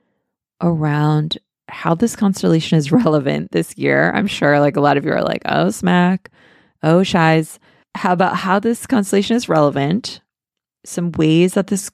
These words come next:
constellation and its themes can support you and offer you guidance in all manners of recalibration, healing, relationships. That's what we've been doing this year, babes.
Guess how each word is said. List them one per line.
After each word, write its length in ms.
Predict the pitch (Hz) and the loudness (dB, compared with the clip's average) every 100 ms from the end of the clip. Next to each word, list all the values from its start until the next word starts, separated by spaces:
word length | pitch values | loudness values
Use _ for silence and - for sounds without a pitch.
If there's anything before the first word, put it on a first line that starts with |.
| _ | _
constellation 720 | 180 175 - 180 170 - 175 | 0 0 0 2 2 2 2
and 100 | 170 | 2
its 260 | 165 175 - | 2 -2 -8
themes 680 | - 143 156 214 320 - _ - - _ _ | -4 -2 -2 -4 -6 -12 _ -20 -20 _ _
can 160 | 180 165 | -2 -2
support 580 | - - - - 156 | -4 -8 -6 -6 -6
you 560 | - 185 185 190 196 196 | -2 2 4 4 4 2
and 140 | - - - | -2 -8 -8
offer 300 | 147 - 170 | -8 -4 -2
you 280 | 160 151 139 | -2 -4 -4
guidance 960 | 143 135 147 175 196 202 208 - - - _ _ _ _ _ _ | -4 -2 0 2 2 2 -4 -10 -18 -20 _ _ _ _ _ _
in 160 | - - _ | -10 -10 _
all 420 | 160 170 175 175 | 0 4 4 4
manners 680 | 165 160 151 139 - - - _ _ _ _ _ | 4 4 2 -2 -6 -14 -16 _ _ _ _ _
of 480 | 156 151 151 151 151 - | -4 -2 0 -2 -4 -10
recalibration, 1300 | 151 - 156 156 147 165 180 - 180 170 165 165 160 _ _ _ _ | -10 -8 -4 -2 0 2 2 2 0 2 2 0 -6 _ _ _ _
healing, 800 | - 170 170 165 160 160 160 165 - | -2 2 4 6 4 4 0 -6 -8
relationships. 1120 | 143 147 160 - 156 - 156 151 - - - _ _ _ _ _ _ _ - | -6 -4 -4 -4 -8 0 2 2 -2 -18 -20 _ _ _ _ _ _ _ -2
That's 260 | 160 226 | -2 0
what 120 | 349 320 | 0 2
we've 160 | 277 | 0
been 160 | 285 262 | 0 0
doing 240 | 208 277 | 0 2
this 200 | 220 160 | 0 0
year, 140 | 160 151 | 0 2
babes. 520 | 151 151 185 - | 2 0 -4 -14